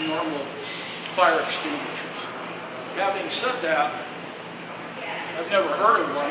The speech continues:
Well, I have. It was in an ambulance, but, uh, you know, they're, they're, we just, I don't think we're gonna have a problem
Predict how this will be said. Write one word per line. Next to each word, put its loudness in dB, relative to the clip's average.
Well, 4
I 6
have. 6
It 0
was -4
in 0
an -4
ambulance, -2
but, -6
uh, -6
you -4
know, 0
they're, 2
they're, 4
we 0
just, -2
I 4
don't 0
think -4
we're -4
gonna -2
have -4
a -6
problem 0